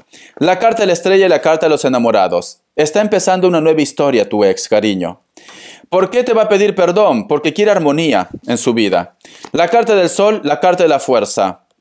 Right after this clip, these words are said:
Veo que va a tener hijos también. El otro punto. ¿Va a tener una oportunidad de ponerse en contacto contigo o ha tenido la oportunidad de ponerse en contacto contigo?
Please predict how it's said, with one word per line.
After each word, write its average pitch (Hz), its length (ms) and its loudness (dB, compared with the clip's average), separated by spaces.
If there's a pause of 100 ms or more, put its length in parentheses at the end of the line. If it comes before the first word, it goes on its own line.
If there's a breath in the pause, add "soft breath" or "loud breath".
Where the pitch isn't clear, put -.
(840 soft breath)
Veo 220 320 2
que 202 120 0
va 190 80 2
a 185 40 0
tener 165 280 2
hijos 175 340 -2
también. 101 600 -2
El 180 120 2
otro 233 260 0
punto. 120 520 -2 (500 soft breath)
¿Va 143 200 -2
a 233 80 -2
tener 220 240 2
una 214 140 2
oportunidad 160 600 0
de 180 80 0
ponerse 160 360 0
en 160 60 -2
contacto 156 400 0
contigo 190 560 0
o 147 140 2
ha 180 100 0
tenido 180 320 0
la 170 80 2
oportunidad 131 760 0
de 120 160 -2
ponerse 131 400 -2
en 127 60 -2
contacto 120 480 -2
contigo? 98 560 -2